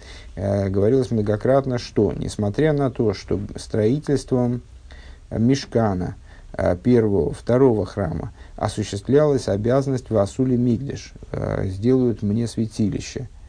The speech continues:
Э, «Из особен нит гивенен нейфен фун бинин абайс бетахли зашлемус». Это никогда не достигало, э, абсолютной полноты выполнения этой обязанности строительства дома для Всевышнего, э, в абсолютной полноте.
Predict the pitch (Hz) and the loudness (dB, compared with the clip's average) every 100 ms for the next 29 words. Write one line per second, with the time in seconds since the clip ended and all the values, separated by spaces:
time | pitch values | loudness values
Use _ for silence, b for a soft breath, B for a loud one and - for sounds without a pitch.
0 | B B B B - 104 117 185 180 131 | B B B B 0 4 4 2 0 2
1 | 139 135 127 117 127 190 170 170 139 120 | 2 4 4 2 2 0 0 0 2 0
2 | 120 120 117 113 104 104 131 120 123 110 | 0 0 0 0 0 0 -2 -4 -2 0
3 | 120 127 117 104 101 120 135 127 117 120 | 0 0 0 0 2 2 2 0 0 2
4 | 113 117 113 110 113 - 113 113 120 117 | 2 0 -2 -2 -2 -2 -2 -2 0 2
5 | 110 - 107 110 160 185 175 123 113 - | 2 2 0 0 0 0 -2 -4 -4 -4
6 | 107 120 127 127 123 117 b b b b | 0 2 4 4 0 -4 b b b b
7 | - - 110 110 107 - 120 - 113 117 | -6 0 0 2 0 -2 -6 0 4 4
8 | 127 123 113 - 110 113 110 - 101 - | 2 2 0 2 2 2 0 0 -2 -2
9 | - 107 101 101 131 113 101 101 101 107 | -6 -4 -2 0 2 0 0 0 0 2
10 | 151 156 139 123 - - 107 110 104 - | 2 0 -4 -4 -8 -2 0 0 -2 -6
11 | - - - b b - 107 101 92 98 | -4 -4 -8 b b 0 2 4 2 -4
12 | - - 113 156 - - 156 B B B | -4 -2 -2 -2 0 0 0 B B B
13 | B B - - 107 110 110 107 101 110 | B B -12 -2 2 4 4 2 2 0
14 | 107 110 123 156 151 135 131 147 151 147 | 2 2 2 2 0 2 2 2 0 0
15 | - 107 | 0 0